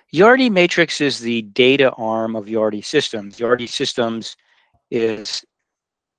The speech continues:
probably the biggest provider of property management software in multifamily, and, and it's also used extensively in other property types as well. And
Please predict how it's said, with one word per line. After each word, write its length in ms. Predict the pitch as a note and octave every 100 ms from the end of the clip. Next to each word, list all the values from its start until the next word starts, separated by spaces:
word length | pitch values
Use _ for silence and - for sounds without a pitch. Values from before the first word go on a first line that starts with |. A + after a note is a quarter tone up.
| _
probably 220 | A2+ A2
the 100 | G#2
biggest 380 | F#2+ G#2+ G#2+ -
provider 600 | G#2 G#2 G#2+ G#2+ G#2 A2
of 360 | A2 G#2+ G#2 -
property 380 | - A#2+ A#2 A2
management 540 | A2+ A2 G#2+ A2+ G#2+ -
software 840 | - G#2+ - G#2+ A2 G#2+ A2 G#2 _ _ _ -
in 140 | A2+
multifamily, 1080 | G#2+ G#2+ - G#2+ - A2 G#2+ G#2+ A2 G#2+ G#2+
and, 180 | G#2+ G#2+
and 400 | A2+ A2 G2+ G2
it's 200 | A#2+ A#2
also 260 | A#2 A2 A#2
used 380 | G#2+ A2 G#2+ A2+
extensively 880 | - - A2 - G#2 A2 G#2+ G#2+ A2+
in 100 | A2
other 220 | A2 G#2+
property 420 | A#2 G2+ A2+ G#2+
types 340 | - G#2+ G2+
as 160 | G#2 F#2+
well. 320 | B2 A2+ A2 - _ _ _ _ - _ _ -
And 640 | B2+ A#2+ A#2 A2+ A2+